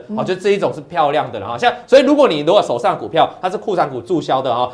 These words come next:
Speaker 2: 你可以注意它的这个基本面有没有成长。
Speaker 1: 对。
Speaker 2: 如果，就是就算不要衰退，维持稳定，
Speaker 1: 那就 OK 了。
Speaker 2: 那就 OK。那再把它股本缩小的时候，有机会往上了哈。好，那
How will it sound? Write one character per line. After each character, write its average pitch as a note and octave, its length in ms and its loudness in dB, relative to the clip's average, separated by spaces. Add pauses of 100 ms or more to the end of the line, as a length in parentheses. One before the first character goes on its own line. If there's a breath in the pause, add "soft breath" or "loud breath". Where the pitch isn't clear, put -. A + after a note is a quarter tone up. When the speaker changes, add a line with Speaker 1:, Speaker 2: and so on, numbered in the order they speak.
Speaker 2:
你 D3 80 -6
可 C#3+ 60 2
以 G#3 60 4
注 G#3 180 -6
意 G3 60 -4
它 G3 80 -4
的 F3+ 120 0
这 F3+ 220 -6
个 D#3 220 4
基 G#3 100 -8
本 E3+ 140 -4
面 F#3+ 80 -4
有 D#3 60 -4
没 C3 40 -8
有 C3 60 -2
成 C3+ 180 -6
长。 D3+ 220 2 (120)
Speaker 1:
对。 F3+ 120 2
Speaker 2:
如 B3+ 80 6
果， A#3 180 -2
就 D4 180 0
是 D4+ 120 4
就 D4+ 200 8
算 C4 160 6
不 G#3+ 120 2
要 A3 100 8
衰 G3+ 180 2
退， G3+ 360 4
维 A3 180 8
持 A3+ 180 4
稳 F3 240 4
定， G3 320 2
Speaker 1:
那 F#3 120 0
就 G3+ 120 4
OK E3 300 6
了。 F#3 60 8
Speaker 2:
那 G3+ 40 6
就 A#3+ 120 4
OK。 F#3 400 6
那 A3 80 2
再 B3 100 4
把 G3+ 80 2
它 G3+ 80 6
股 F3 140 -2
本 E3+ 120 2
缩 F3 120 -4
小 E3+ 60 2
的 C3 60 0
时 D#3 60 0
候， E3 80 2
有 B2 100 -2
机 C3 160 -4
会 E3 60 0
往 G2+ 160 -2
上 C#3 180 0
了 A2 80 -8
哈。 C3+ 280 2 (120)
好， E3 300 0
那 A3 180 0